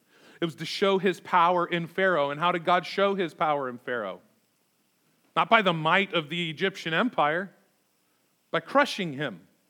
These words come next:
That, that, that's how God showed his power in him,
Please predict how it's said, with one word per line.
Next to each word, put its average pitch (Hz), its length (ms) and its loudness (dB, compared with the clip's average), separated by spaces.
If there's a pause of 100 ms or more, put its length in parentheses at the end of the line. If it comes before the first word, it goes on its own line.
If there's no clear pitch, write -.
(580)
That, 160 140 -6
that, 196 200 2
that's 220 200 4
how 247 160 6
God 208 260 4
showed 208 260 2
his 196 200 0
power 185 420 0
in 180 340 -4 (260)
him, 180 300 0